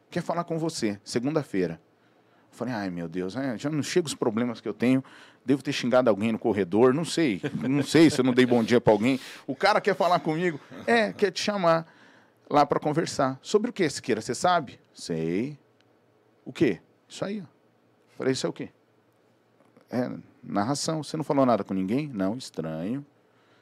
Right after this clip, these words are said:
"Nada com ninguém?" Falei, "Não.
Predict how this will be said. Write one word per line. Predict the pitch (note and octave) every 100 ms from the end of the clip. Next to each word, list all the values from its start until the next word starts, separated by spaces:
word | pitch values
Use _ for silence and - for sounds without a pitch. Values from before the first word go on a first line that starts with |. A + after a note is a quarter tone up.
| _
"Nada | F#2 A2+ E3+ F#3
com | -
ninguém?" | B2 A2 B2 D#3 D3 _ _ _ _ _ _ _ _ _ _ _ _
Falei, | _ - D#3+
"Não. | C4 A#2+ C3